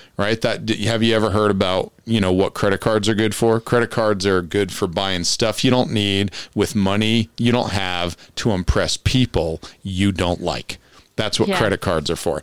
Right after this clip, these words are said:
Speaker 2: That's
Speaker 1: That's what
Speaker 2: perfect.
Speaker 1: social media is for.
Speaker 2: Yeah. That's for displaying all of it.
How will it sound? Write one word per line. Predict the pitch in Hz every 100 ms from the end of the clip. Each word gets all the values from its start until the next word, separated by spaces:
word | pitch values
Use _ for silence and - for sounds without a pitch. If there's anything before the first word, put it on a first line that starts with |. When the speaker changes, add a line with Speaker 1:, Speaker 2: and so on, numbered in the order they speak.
| -
Speaker 2:
That's | 214 208
Speaker 1:
That's | 131
what | 185
Speaker 2:
perfect. | 180
Speaker 1:
social | 151 143 135
media | 131 170 117
is | 76
for. | - 65 - _ -
Speaker 2:
Yeah. | 220 196 - _ -
That's | 214 -
for | 226
displaying | 190 - 220 214 196
all | 175 165
of | 151
it. | 151